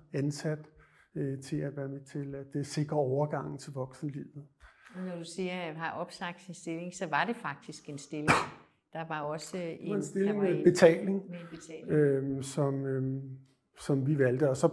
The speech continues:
Speaker 1: bruger vi jo også, eller har også brugt, øh, vedkommende, eller det er nogle tidligere unge, til også at være med til at kigge ind i strategier, når vi kigger videre i forhold til udviklingen af, af bærende netværk, hvad der,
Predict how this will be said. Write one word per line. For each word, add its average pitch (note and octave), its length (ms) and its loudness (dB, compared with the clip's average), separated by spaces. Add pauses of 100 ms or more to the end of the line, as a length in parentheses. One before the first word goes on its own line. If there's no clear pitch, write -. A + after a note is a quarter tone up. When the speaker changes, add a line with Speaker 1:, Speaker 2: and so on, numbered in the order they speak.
Speaker 1:
bruger F3 260 8
vi F#3+ 120 4
jo C#3+ 180 4
også, C#3 360 4
eller B2+ 180 2
har A#2+ 80 2
også E3+ 360 6
brugt, D3 300 4 (720)
øh, C3 200 4
vedkommende, C#3+ 760 4
eller D3 160 -4
det D3 100 -12
er B2+ 100 0
nogle B2 180 0
tidligere D3 420 4
unge, C3+ 260 0
til D3 200 -2
også C#3+ 280 2 (120)
at C#3+ 100 2
være C#3+ 100 2
med D3 160 0
til F#3 140 -6
at F3 100 -4
kigge F3 300 -2
ind E3+ 80 0
i E3+ 40 -4
strategier, E3 760 0 (100)
når D3+ 160 2
vi C#3+ 120 2 (600)
kigger D3+ 260 8
videre D3 440 6
i C#3+ 40 0
forhold C#3 280 -2
til C3+ 340 0 (100)
udviklingen C#3+ 640 0
af, C3 180 0 (120)
af C3+ 120 -2
bærende C3+ 380 2
netværk, C3+ 520 0
hvad C#3+ 140 -2
der, C#3+ 80 0